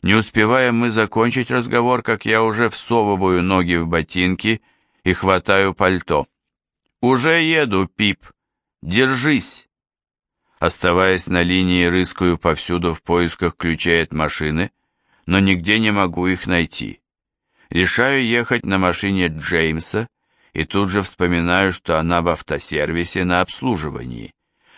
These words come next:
В отчаянии рву на себе волосы, но стараюсь, чтобы Пип не слышала тревоги в моем голосе. «Пожалуйста,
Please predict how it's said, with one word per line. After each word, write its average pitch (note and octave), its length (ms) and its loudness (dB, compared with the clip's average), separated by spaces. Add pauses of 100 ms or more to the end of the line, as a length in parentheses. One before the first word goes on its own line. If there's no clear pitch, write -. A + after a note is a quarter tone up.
В F2 180 -2
отчаянии G2+ 800 0
рву F2+ 280 0
на F#2 140 2
себе F2 320 0
волосы, F#2 640 0 (400)
но F2+ 160 0
стараюсь, G2 560 2
чтобы F#2+ 400 -2
Пип F#2+ 280 -4
не F#2+ 140 0
слышала F#2 580 -2
тревоги F2+ 640 -2
в E2+ 100 -4
моем F2+ 400 0
голосе. C2+ 520 -6 (720)
«Пожалуйста, D#3+ 960 2